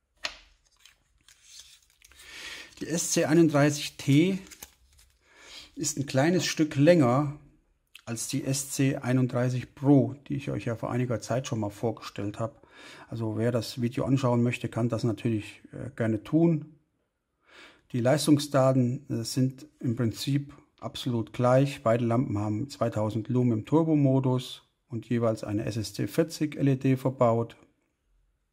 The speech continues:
Ähm, zwei Unterschiede gibt's allerdings.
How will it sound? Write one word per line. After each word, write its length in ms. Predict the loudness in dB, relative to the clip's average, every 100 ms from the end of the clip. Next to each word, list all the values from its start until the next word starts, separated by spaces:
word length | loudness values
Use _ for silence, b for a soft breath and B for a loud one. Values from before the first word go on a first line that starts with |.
| _ _ _ _ _ _ _ -20 B B B B B
Ähm, 460 | -4 -2 0 -4 -12 _ _ _ _ _ -8
zwei 260 | 2 2
Unterschiede 480 | 4 4 4 4 2
gibt's 300 | 2 -4 -4
allerdings. 680 | 0 2 2 0 0 -2